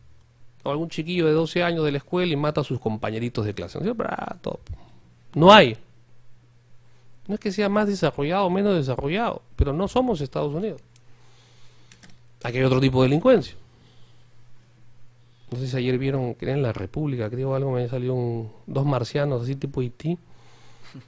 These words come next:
y decía, "Ya ves, te dije que no vengamos a Lima". Y dice, "¿Por qué?". "Porque se han robado el ovni", ¿no? Salía, no sé si han visto en, ayer lo he visto en, estuvo buenísimo.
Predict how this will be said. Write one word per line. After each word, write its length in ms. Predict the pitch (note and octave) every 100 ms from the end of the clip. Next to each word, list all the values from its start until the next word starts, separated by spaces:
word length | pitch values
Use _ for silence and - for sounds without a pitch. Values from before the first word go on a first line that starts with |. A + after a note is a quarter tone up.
| - - - -
y 80 | A#2
decía, 320 | A2+ - D3+
"Ya 140 | B2
ves, 180 | D3 E3+
te 100 | -
dije 200 | C#3+ D3
que 80 | C3+
no 80 | C#3+
vengamos 360 | D3 D#3 D3+
a 80 | A#2+
Lima". 260 | E3+ E3+ A#2+
Y 60 |
dice, 120 | C#3
"¿Por 160 | C#3 C#3
qué?". 160 | - A3+
"Porque 220 | B2+ A#2
se 60 |
han 60 | E3
robado 220 | D#3+ E3
el 80 | F3+
ovni", 340 | A#3+ D#3+ A#2 A2 -
¿no? 160 | G3+
Salía, 320 | A#3+ E3 F3+ F3
no 140 | F3+
sé 80 | F#3+
si 60 |
han 100 | F#3
visto 260 | F#3 F3+ E3
en, 180 | C3 C3 - - F3+ - G#3+ -
ayer 220 | E3+ A3
lo 60 | G#3
he 40 |
visto 200 | G3 F3
en, 180 | D3 B2+ B2+ - B2+ - - - - - - - - - A2 - - -
estuvo 280 | - F3+
buenísimo. 380 | E3 D3 A2+ A#2+